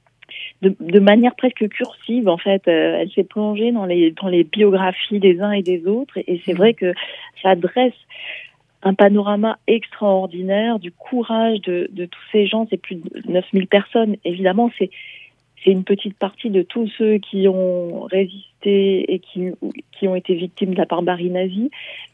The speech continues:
Speaker 1: Mais malgré tout, c'est aussi un message formidable de se
Speaker 2: Mhm.
Speaker 1: dire que tous ces gens, tous ces gens se sont battus pour notre liberté. Et vraiment, c'est, c'est aussi,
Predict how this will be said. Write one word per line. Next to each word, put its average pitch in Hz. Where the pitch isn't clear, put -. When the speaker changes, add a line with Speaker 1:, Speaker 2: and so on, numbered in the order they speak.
Speaker 1:
Mais 214
malgré 220
tout, 254
c'est 202
aussi 190
un 202
message 190
formidable 190
de 160
se 180
Speaker 2:
Mhm. 180
Speaker 1:
dire 196
que 175
tous 247
ces 214
gens, 220
tous 262
ces 214
gens 202
se 175
sont 196
battus 190
pour 202
notre 190
liberté. 185
Et 170
vraiment, 196
c'est, 190
c'est 196
aussi, 196